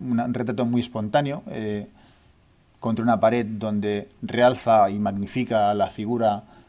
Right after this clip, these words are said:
del, del sujeto, eh, sin duda alguna.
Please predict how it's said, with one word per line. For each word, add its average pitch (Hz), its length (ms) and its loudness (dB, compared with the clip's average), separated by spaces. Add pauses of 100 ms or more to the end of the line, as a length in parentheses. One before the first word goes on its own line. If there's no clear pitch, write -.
(140)
del, 104 240 -4
del 101 160 -4
sujeto, 107 600 -2 (460)
eh, 98 600 -4 (560)
sin 104 220 -6
duda 110 120 0
alguna. 143 400 0